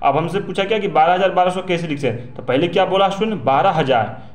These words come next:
तो देखिए इसको कैसे ट्रिक से solve करते हैं। तो बारह हज़ार लिख लिया, फिर हमसे पूछा क्या, बारह सौ पूछा है?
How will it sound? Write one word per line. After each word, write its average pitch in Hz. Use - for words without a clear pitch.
तो 139
देखिए 151
इसको 196
कैसे 180
ट्रिक 175
से -
solve 156
करते 123
हैं। 117
तो 123
बारह 147
हज़ार 180
लिख 185
लिया, 196
फिर 143
हमसे 151
पूछा 175
क्या, 196
बारह 160
सौ 185
पूछा 139
है? 104